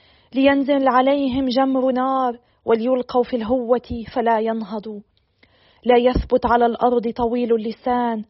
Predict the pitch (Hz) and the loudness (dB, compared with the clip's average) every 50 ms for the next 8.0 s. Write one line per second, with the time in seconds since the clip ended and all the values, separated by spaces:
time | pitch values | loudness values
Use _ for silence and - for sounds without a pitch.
0 | _ _ _ _ _ _ _ _ _ - 196 - 233 220 220 226 220 233 226 - | _ _ _ _ _ _ _ _ _ -4 -2 0 0 0 0 0 0 0 0 -2
1 | 233 226 226 226 220 214 202 220 233 226 226 214 - - 226 - 233 220 202 214 | -2 0 0 0 0 -2 -4 -4 -4 -4 -4 -6 -8 -10 -8 -6 -6 -6 -4 -6
2 | 220 214 - _ - 226 208 185 202 - 214 208 202 - - - 226 208 208 214 | -6 -6 -8 _ -6 -4 -4 -6 -10 -14 -14 -12 -12 -10 -6 -6 -6 -6 -6 -8
3 | 214 190 - 226 214 - - 226 214 202 180 202 208 202 208 214 202 202 202 - | -10 -10 -10 -14 -14 -8 -6 -6 -6 -4 -6 -6 -6 -4 -4 -4 -6 -6 -10 -14
4 | - _ _ _ _ _ _ _ _ _ _ _ _ _ _ _ _ _ _ _ | -18 _ _ _ _ _ _ _ _ _ _ _ _ _ _ _ _ _ _ _
5 | - - 294 240 247 240 240 247 254 247 233 254 247 240 233 233 240 233 247 240 | -4 0 2 4 4 4 4 2 0 0 0 2 4 4 4 2 2 2 2 0
6 | 202 233 233 226 240 247 214 202 226 226 240 226 202 - - 254 - - 247 247 | 2 0 0 0 0 -2 -4 -4 -2 0 0 0 -2 -4 -8 -8 -8 -4 -4 -2
7 | 233 226 226 226 208 226 226 208 214 214 - - - 240 240 233 226 220 208 | 0 0 0 0 0 0 0 0 -2 -4 -8 -10 -8 -6 -4 -4 -4 -6 -6